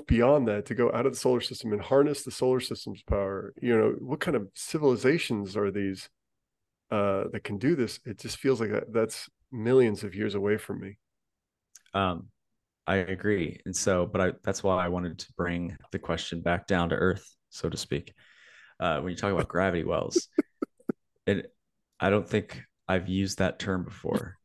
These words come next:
Speaker 2: but I think we've talked about how like,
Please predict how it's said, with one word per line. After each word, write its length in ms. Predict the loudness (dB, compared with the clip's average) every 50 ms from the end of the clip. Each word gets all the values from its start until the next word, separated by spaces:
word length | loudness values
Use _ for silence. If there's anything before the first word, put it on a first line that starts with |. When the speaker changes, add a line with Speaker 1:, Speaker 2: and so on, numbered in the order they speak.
| _ 0
Speaker 2:
but 100 | 2 2
I 80 | 2
think 240 | 2 0 -4 -4 -4
we've 120 | -6 -6 -4
talked 280 | -4 -4 -4 -6 -6
about 280 | -6 -4 -4 -4 -4 -4
how 460 | -4 -4 -4 -4 -4 -6 -8 -10 -14 _ _ _ _ _ _ _ _ _ _ _ _ _ _ _ _ _ _ _ _ _ -8
like, 100 | -8